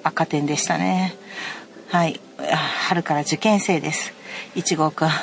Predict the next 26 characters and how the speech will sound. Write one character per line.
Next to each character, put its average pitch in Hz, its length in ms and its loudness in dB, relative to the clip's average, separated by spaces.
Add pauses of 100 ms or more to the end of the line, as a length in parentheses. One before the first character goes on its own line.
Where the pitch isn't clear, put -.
(760)
頑 175 200 2
張 180 100 6
れ。 190 180 4 (760)
は 180 80 0
い。 180 80 -4 (1000)
そ - 140 0
し - 140 -2
て、 294 300 4
え 196 320 2
ー、 180 40 0
ロ 208 80 0
ム 302 220 4
リ 277 80 2
ッ 269 60 -10
ク 214 180 0
さ 202 180 2
ん 175 140 0
か 175 100 2
ら 165 100 0
い 160 60 -4
た 156 140 -8
だ 156 100 -2
き 151 220 -8
ま 156 260 -2
し - 160 -12
た。 269 280 0